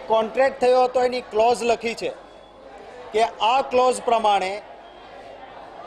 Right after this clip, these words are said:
પંદર ટકાથી વધારે ન જ લઈ શકે, ઓપરેશનલ ચાર્જિસ પણ એના અંદર સમાવેશ થઈ જાય અને સો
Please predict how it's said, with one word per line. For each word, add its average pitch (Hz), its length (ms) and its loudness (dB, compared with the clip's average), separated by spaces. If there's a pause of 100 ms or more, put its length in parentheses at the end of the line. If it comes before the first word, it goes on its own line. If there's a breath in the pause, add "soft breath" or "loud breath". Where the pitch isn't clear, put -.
(300)
પંદર 233 480 2
ટકાથી 247 600 2
વધારે 233 360 4 (320)
ન 214 40 2 (160)
જ - 20 -12 (120)
લઈ 208 180 0
શકે, 131 260 -10 (540)
ઓપરેશનલ 269 640 2 (120)
ચાર્જિસ 220 500 2 (880)
પણ 254 220 2
એના 277 240 2
અંદર 247 260 2
સમાવેશ 240 580 2
થઈ 170 200 -6
જાય 110 200 -8 (680)
અને 254 160 2 (100)
સો 247 240 2